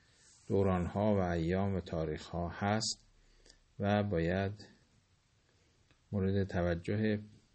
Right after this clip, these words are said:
مخصوصاً پیروان امیرالمومنین علی علیه السلام قرار بگیره که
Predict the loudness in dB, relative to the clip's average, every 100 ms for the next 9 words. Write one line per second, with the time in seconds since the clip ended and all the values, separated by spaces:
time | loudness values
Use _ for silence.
0 | _ -10 -8 -6 -6 -2 -2 0 2 2
1 | 2 -4 -12 -20 -20 -20 _ -20 -4 0
2 | 2 2 2 4 4 4 2 0 -2 -2
3 | -2 -2 -2 -2 -2 0 0 -2 -4 -6
4 | -4 -2 -2 -4 -2 -2 0 0 0 -2
5 | -4 -6 -8 -6 -4 -6